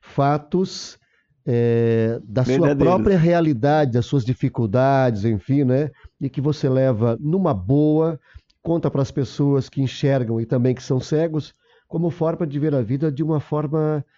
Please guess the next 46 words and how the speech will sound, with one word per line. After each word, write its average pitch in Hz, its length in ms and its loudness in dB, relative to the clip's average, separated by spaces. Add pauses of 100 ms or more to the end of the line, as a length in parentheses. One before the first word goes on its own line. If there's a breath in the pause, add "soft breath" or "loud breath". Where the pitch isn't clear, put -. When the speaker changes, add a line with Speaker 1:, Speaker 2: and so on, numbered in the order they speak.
(140)
Speaker 1:
é, - 140 -10
melhor, 143 600 0
né, 123 260 -2
de 113 160 -4
um 123 140 -2
outro, 147 260 -4
de 127 80 -2
uma 135 120 0
outra 151 280 0
ótica, 131 420 0
né, 117 220 -4
ô, - 60 -8
ô, 107 600 -6
Chico? - 460 -10
Speaker 2:
É, 196 380 0
ô, 170 220 0
ô, 175 40 0
Bicudo, 180 440 -2
eu 151 140 -2
vou, 165 120 0
já 170 80 0
vou 170 100 -2
dizer 160 140 -2
uma 165 80 -2
coisa 156 160 -6
pra 127 80 -10
você. 110 100 -10 (180)
Eu 180 300 0
não 175 320 2
gosto 175 260 0
de - 40 -18
ficar - 160 -2
reclamando 170 460 0
perto 170 180 0
de 165 80 2
mim, 160 180 2
tá? 113 320 -2
Speaker 1:
Aham. 120 420 -2
Speaker 2:
Não. 135 520 -2
Speaker 1:
Aham. 104 340 -4 (160)
Speaker 2:
Tá 175 100 -2
chovendo, 131 640 0 (320)
tem 147 200 0
sol, 135 500 0 (180)
tem 156 200 2
vento. 151 400 0